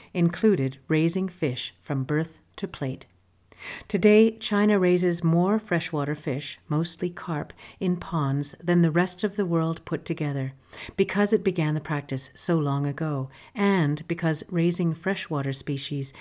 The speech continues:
is generally easier than raising marine species. Since domesticating aquatic species of all kinds is difficult and overall more expensive than capturing them, aquaculture was slow to take off. It only accelerated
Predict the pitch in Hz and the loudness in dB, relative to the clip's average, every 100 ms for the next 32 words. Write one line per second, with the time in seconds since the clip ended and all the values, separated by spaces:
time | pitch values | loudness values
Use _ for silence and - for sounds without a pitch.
0 | - - 190 170 - 220 233 202 202 202 | -18 -6 -4 -2 4 4 6 2 0 0
1 | 202 160 139 139 160 160 156 165 165 175 | -2 -2 -2 -2 -2 -2 -2 -2 0 0
2 | 185 170 - 135 131 - 139 - - _ | 0 0 -2 -6 -6 -8 -10 -12 -14 _
3 | _ _ - - - - 226 240 - 208 | _ _ -20 -20 -8 4 6 6 4 2
4 | 185 202 - 240 208 208 190 175 - 165 | 2 2 -2 0 2 2 2 -2 -2 -2
5 | 180 - 170 170 170 165 156 196 185 196 | -2 -4 -4 -2 -2 -2 -4 -2 -4 -4
6 | - 147 139 139 - - - 170 - 202 | -4 -2 0 -2 -6 -12 -6 -4 0 -2
7 | 165 - 139 - - 170 170 160 165 151 | -2 -6 -8 -10 -2 0 2 2 0 0
8 | 151 151 139 - - 196 196 143 135 147 | 0 -2 -2 -4 -4 -2 -2 -4 -4 -4
9 | 139 175 196 - 143 127 123 143 - - | -4 -2 -4 -4 -4 -4 -4 -8 -12 -18
10 | - - 185 214 226 226 208 - 202 196 | -14 -2 0 2 0 0 -4 -4 -4 -2
11 | 202 - 208 175 160 165 165 170 139 - | -2 0 2 2 -2 -4 -4 -4 -6 -10
12 | _ _ _ _ _ 165 165 180 208 226 | _ _ _ _ _ -6 -2 2 4 4
13 | 247 - 180 160 160 160 156 | 2 -2 -2 0 0 0 -2